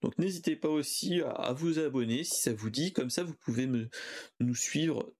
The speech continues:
ailleurs que, euh, sur un téléphone ou, euh, sur un,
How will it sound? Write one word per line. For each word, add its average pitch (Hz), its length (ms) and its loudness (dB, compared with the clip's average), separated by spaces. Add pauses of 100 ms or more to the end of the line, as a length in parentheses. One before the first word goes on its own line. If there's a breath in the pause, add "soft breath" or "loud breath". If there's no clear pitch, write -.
(100)
ailleurs 147 560 0
que, 151 420 0
euh, 113 380 2
sur - 320 0
un 170 80 0
téléphone 151 580 0
ou, 156 280 2
euh, 107 180 0 (400 loud breath)
sur 123 360 0
un, - 600 0